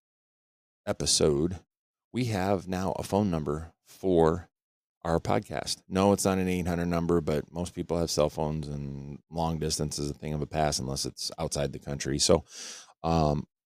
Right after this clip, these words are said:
our podcast phone number is five six three, two nine three, six five three zero. Now, remember, with our phone number, it is not,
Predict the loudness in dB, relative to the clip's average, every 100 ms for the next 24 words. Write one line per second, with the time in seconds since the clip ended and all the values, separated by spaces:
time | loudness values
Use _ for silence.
0 | 2 6 6 8 4 6 0 2 2 4
1 | 4 4 0 -2 -8 -4 -4 -2 2 4
2 | 4 2 0 -4 2 4 2 -2 _ _
3 | _ _ -2 6 8 8 4 0 -6 0
4 | 2 2 0 -2 0 -2 -6 _ _ _
5 | -2 2 2 2 2 4 4 2 -4 _
6 | _ 2 4 6 8 6 6 -6 _ _
7 | _ _ _ 0 4 6 8 8 6 0
8 | _ _ 0 0 0 -12 _ _ -4 4
9 | 6 6 0 _ _ 0 2 4 6 4
10 | 4 _ _ _ _ _ _ _ _ 0
11 | 0 4 2 2 0 -2 -2 -6